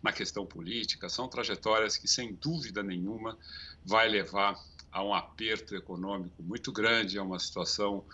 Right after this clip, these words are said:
muito difícil, não só para o Brasil, né, para o mundo todo, que também enfrenta sérios problemas de inflação. E a gente só pede,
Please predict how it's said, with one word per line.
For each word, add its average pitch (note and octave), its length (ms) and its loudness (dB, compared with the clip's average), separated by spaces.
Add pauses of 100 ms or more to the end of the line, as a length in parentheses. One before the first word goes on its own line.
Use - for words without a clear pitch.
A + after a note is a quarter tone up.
(420)
muito F3 360 4
difícil, D3 680 0
não C#3+ 180 2
só F#3 240 6
para - 140 -4
o - 20 -12
Brasil, F#2+ 480 -6 (180)
né, B2 300 -4
para G#2+ 80 -10
o G2 40 -8
mundo A#2+ 360 0
todo, A#2+ 580 -2
que F#2+ 100 -12
também F#2+ 360 2
enfrenta G#2 760 0 (400)
sérios A#2+ 480 6
problemas F#2+ 600 -6
de F2+ 80 -8
inflação. G2 680 -4 (760)
E A2 140 0
a B2+ 100 6
gente C3+ 260 2
só D#3 380 6
pede, B2 680 2